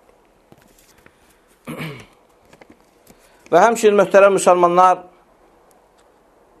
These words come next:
çalışmaq lazımdır dəstəmazı tam yerinə yetirmək. Çünki görürük ki, hərdən soyuq havada görürsən ki, tapa bilmirsən isti suyu, suyu qızdıra bilmirsən. Və lakin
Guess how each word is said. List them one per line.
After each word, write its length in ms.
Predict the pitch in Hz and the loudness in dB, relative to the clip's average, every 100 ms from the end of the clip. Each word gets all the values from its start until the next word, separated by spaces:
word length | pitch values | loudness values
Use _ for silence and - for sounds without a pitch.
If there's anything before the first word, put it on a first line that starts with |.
| _ _ _ _ _ _ - _ _ _ _ - | _ _ _ _ _ _ -20 _ _ _ _ -2
çalışmaq 520 | 175 175 175 208 185 | -2 -2 0 2 4
lazımdır 400 | 170 165 180 160 | 2 0 -4 -2
dəstəmazı 540 | 151 165 156 151 170 | -2 -2 0 -2 0
tam 180 | 170 160 | 0 0
yerinə 320 | 143 131 131 131 | 0 -2 -2 -4
yetirmək. 500 | 117 117 113 107 - _ _ | -4 -8 -8 -10 -12 _ _
Çünki 240 | - 156 165 | -14 -10 -2
görürük 420 | 175 190 185 170 | 2 4 2 2
ki, 160 | 175 170 - - | -2 -2 -4 -6
hərdən 280 | 156 151 170 | -4 -2 -2
soyuq 340 | 175 175 170 165 | -2 -2 0 -2
havada 280 | 151 151 | -2 -2
görürsən 420 | 156 147 151 143 135 | -2 -2 -4 -6 -8
ki, 180 | 156 - _ _ _ - | -8 -10 _ _ _ -4
tapa 200 | 151 165 | 0 0
bilmirsən 560 | 170 160 120 - 92 69 _ _ _ _ _ _ _ _ _ | 0 0 -4 -8 -12 -14 _ _ _ _ _ _ _ _ _
isti 300 | - 131 - | -14 -10 -8
suyu, 460 | 143 127 113 90 - - | -6 -4 -6 -6 -10 -18
suyu 300 | - 151 151 | -6 -2 -2
qızdıra 340 | 151 131 143 151 | -2 -2 0 2
bilmirsən. 640 | 151 135 117 139 139 156 170 | 0 -2 -4 -2 -4 -6 -8
Və 100 | 151 | -2
lakin 360 | 170 185 185 | 0 0 -2